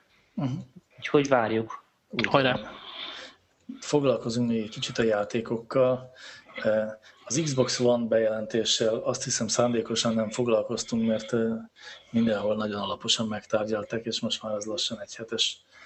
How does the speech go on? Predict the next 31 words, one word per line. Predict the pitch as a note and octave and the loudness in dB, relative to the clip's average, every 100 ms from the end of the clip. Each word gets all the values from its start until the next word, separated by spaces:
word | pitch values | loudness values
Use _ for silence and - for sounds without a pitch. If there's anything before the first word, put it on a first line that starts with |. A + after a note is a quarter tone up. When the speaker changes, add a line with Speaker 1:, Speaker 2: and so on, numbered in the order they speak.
| - - - - - | -20 -20 -20 -20 -10
Speaker 1:
sőt, | - A#2 G2+ | -4 -4 -4
nem | G#2 | -4
lassan, | G#2+ G#2 - B2 | 0 0 2 0
ez | A2+ | -2
egy | A2 | -2
egyhetes | G#2 G2 G#2+ - - - - - - - - - - | -4 -4 -8 -4 0 0 -2 -10 -16 -12 -12 -12 2
Speaker 2:
Pont | B2 C#3+ B2+ | 4 4 4
egy | A2+ | 0
Speaker 1:
elhaladás. | C3+ D3+ D#3+ - - - _ - - - | 4 4 2 -2 -6 -14 _ -20 -20 0
De | B2+ | 2
azért | A2+ A#2+ | 4 2
itt | A#2+ | 4
van | C3 C3+ | 4 4
egy | B2 - | 2 2
pillanat, | C3 B2 A2+ A2 | 4 4 2 0
amit | A2 G#2 | -4 -2
találtatok, | - A#2 A2 A2 A2 A2+ | 4 4 4 0 -2 -2
és | A2+ | -2
ami | A2+ G#2 | -2 0
tényleg | G#2+ F#2 F#2+ | 0 0 -2
egy | F#2 | -4
szép | - F#2 - | -4 -4 -6
pillanata | A2+ G2 G2 G#2 | -6 -6 -2 -2
volt | G#2 G#2 - | 0 0 2
az | G#2 G2+ A2 | 0 0 4
Xbox | C#3+ | 6
Speaker 2:
Ah, | C3+ | 6
Speaker 1:
One | B2 - | 4 2
Speaker 2:
csodálatos. | - A#2 A2+ A#2 A#2+ A2+ | 2 4 4 2 2 2
Speaker 1:
bemutatójának. | G#2+ A2 A2+ - _ _ - _ _ - - - - - - _ _ _ _ _ | 2 -2 -4 -8 _ _ -20 _ _ -14 -12 -10 -10 -12 -14 _ _ _ _ _
Speaker 2:
Ki, | E3+ - | 0 0